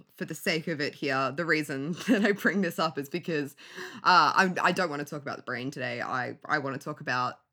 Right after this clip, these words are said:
Speaker 2: muscle, actually.
Speaker 1: The re-, the, the stuff that
Speaker 2: Um,
Speaker 1: makes the brain be able to move around and do its brainy, brainy stuff, you know?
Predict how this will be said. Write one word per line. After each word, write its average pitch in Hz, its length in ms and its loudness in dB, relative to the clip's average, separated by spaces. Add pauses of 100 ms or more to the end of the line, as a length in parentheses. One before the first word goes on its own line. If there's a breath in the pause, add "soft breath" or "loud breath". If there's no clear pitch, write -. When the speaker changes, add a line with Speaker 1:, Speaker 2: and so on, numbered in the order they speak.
Speaker 2:
muscle, 156 500 -6 (160)
actually. 113 400 -6
Speaker 1:
The 127 100 2
re-, 127 140 2
the, 123 220 0
the 147 300 6
stuff 135 280 4
that 131 120 -2
Speaker 2:
Um, - 40 -12
Speaker 1:
makes 131 240 -6
the - 100 -6
brain 120 460 -2
be 113 200 -4
able 113 300 -2
to - 140 -8
move 113 300 -6
around 113 380 -4
and 104 120 -8
do 107 160 -4
its - 140 -10
brainy, 107 380 -4
brainy 107 320 -6
stuff, - 720 -8
you 98 120 -10
know? 98 320 -10